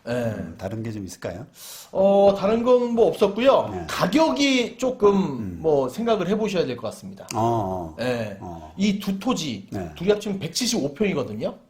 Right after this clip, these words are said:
Speaker 2: 네, 네.
Speaker 1: 합치면
Speaker 2: 네.
Speaker 1: 스물한 평, 백오십삼 점 팔 평에 가서
Speaker 2: 음.
Speaker 1: 백칠십오 평인데
Speaker 2: 네.
Speaker 1: 백육십억 생각하시더라고요.
Speaker 2: 백육십억.
Speaker 1: 네.
Speaker 2: 네, 네. 아, 알겠습니다.
Speaker 1: 하지만 미래 가치 적으로 봤을 때는
Speaker 2: 네.
Speaker 1: 뭐 판단을 해보셔야죠.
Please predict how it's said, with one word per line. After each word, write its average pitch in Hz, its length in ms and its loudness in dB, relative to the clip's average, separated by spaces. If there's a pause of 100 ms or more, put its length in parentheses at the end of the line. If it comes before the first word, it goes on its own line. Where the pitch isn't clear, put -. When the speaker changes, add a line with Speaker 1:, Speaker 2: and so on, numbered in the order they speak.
(200)
Speaker 2:
네, 104 220 -2
네. 82 240 -10
Speaker 1:
합치면 131 420 -10
Speaker 2:
네. - 80 -8
Speaker 1:
스물한 196 440 0
평, 220 320 -2
백오십삼 160 600 -6
점 185 240 -2
팔 196 240 -2
평에 135 300 -4
가서 101 280 -4
Speaker 2:
음. 90 440 -8 (120)
Speaker 1:
백칠십오 117 460 -12
평인데 123 420 0
Speaker 2:
네. 85 320 -8
Speaker 1:
백육십억 180 960 0
생각하시더라고요. 101 840 -6 (100)
Speaker 2:
백육십억. 85 760 -16
Speaker 1:
네. 95 120 -12
Speaker 2:
네, 80 240 -12
네. 69 60 -20 (1000)
아, - 60 -20
알겠습니다. - 300 -20
Speaker 1:
하지만 202 280 -2
미래 160 200 2
가치 190 220 2
적으로 165 340 -2
봤을 139 320 0
때는 175 380 0
Speaker 2:
네. 82 220 -10 (800)
Speaker 1:
뭐 110 360 -8
판단을 202 360 2
해보셔야죠. 190 580 0